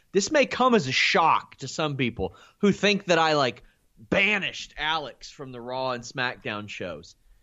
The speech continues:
We want fair reviews. We don't want someone to come in and immediately, if, like,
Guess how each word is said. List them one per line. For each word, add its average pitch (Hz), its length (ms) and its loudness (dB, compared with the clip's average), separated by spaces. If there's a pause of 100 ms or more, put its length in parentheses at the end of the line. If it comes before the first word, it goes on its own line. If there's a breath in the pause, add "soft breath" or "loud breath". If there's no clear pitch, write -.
(800)
We 135 140 -2
want 151 280 0
fair 143 300 2
reviews. 107 540 -6
We 110 100 0
don't 127 300 2
want 165 320 2
someone 151 420 0
to 131 60 0
come 143 260 -2
in 131 300 0
and 120 200 -2
immediately, 123 540 0
if, 127 160 -4
like, 127 300 0